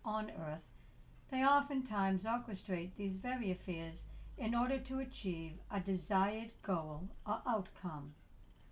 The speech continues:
The return of Christ has been predicted for years with many diverse beliefs concerning this event.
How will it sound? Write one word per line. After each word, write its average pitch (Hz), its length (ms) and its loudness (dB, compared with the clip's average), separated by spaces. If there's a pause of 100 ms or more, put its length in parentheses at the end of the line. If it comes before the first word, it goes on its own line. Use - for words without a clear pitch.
(540)
The 269 80 4
return 302 420 6
of 208 160 -2
Christ 170 400 -2
has 202 120 -2
been 247 220 0
predicted 240 580 -4
for 247 120 -6
years 180 560 0
with 202 180 -6
many 262 240 2
diverse 190 600 0
beliefs 151 600 -8
concerning 226 640 0
this 170 200 -8
event. 185 460 0